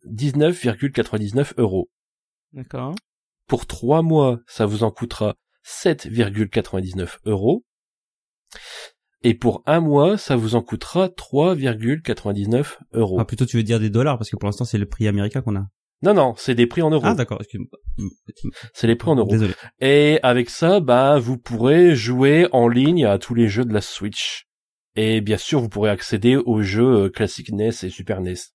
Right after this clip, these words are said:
Speaker 2: Donc voilà, c'est plus intéressant que l'idée de base,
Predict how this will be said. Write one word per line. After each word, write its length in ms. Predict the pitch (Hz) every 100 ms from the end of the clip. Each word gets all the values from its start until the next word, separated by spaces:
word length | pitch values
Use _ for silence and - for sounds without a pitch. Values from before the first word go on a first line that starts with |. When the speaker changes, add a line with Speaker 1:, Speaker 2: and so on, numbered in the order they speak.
| _ _
Speaker 2:
Donc 120 | 120 120
voilà, 240 | 190 185
c'est 240 | - - 156
plus 220 | 185 180
intéressant 560 | 165 165 160 - 175
que 320 | - 135 120 117
l'idée 320 | 117 120 123
de 40 |
base, 400 | 123 214 214 127